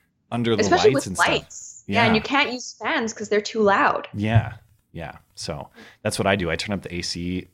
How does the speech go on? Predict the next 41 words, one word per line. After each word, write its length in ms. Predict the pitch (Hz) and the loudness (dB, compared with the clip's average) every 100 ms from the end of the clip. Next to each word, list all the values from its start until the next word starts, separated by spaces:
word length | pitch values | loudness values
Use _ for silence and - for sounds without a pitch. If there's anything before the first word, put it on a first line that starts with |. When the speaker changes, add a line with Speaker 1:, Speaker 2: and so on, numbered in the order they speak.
| - | -8
Speaker 1:
nice 220 | 87 - | -8 -6
and 100 | 82 | -10
cool 320 | - 90 90 | -6 -4 -4
before 400 | 90 80 82 87 | -4 -8 -6 -6
the 80 | 82 | -4
show 200 | - 82 | -4 -4
goes 180 | 82 80 | -6 -6
live, 240 | 85 85 | -8 -6
then 100 | 82 | -6
I 60 | 78 | -6
turn 200 | 78 80 | -6 -10
it 80 | - | -10
off 280 | 76 80 - | -10 -8 -12
so 100 | - - 92 | -16 -16 -10
none 180 | 80 | -8
of 80 | 76 | -8
the 40 | - | -10
fans 280 | 78 80 80 | -10 -8 -8
and 80 | |
stuff 240 | 78 80 80 | -10 -12 -12
are 60 | |
running, 300 | 80 78 80 | -10 -10 -10
but 180 | 78 - | -12 -14
yeah. 160 | 71 - _ _ _ _ _ _ _ _ _ _ _ - - - | -14 -16 _ _ _ _ _ _ _ _ _ _ _ -20 -16 -4
Uh, 320 | 98 95 92 | 0 2 2
Agent 260 | 127 131 151 | 2 0 0
Flippy, 280 | 165 160 104 | 0 0 0
"Woo, 440 | 92 196 220 170 | 0 2 4 4
new 240 | 120 160 156 | 6 6 4
host." 540 | 170 175 - - - - - | 4 2 2 -2 -8 -18 -2
Well, 80 | 117 | 2
don't 160 | 139 156 | 4 4
get 120 | 160 | 0
too 140 | - | 0
far 220 | 151 - 73 | -2 -4 -8
ahead 180 | 67 139 | -10 -12
of 60 | |
yourself. 540 | - - - - - _ | -10 -12 -12 -16 -20 _
Um, 240 | - 151 143 | -8 -6 -6
<laughs> 1120 | - - - - - 285 - 95 - - - 135 - - - 131 - | -6 -10 -16 -18 -12 -10 -6 -2 0 0 0 0 -2 -16 -14 -12 -4
uh, 440 | 95 90 82 78 | 0 2 2 0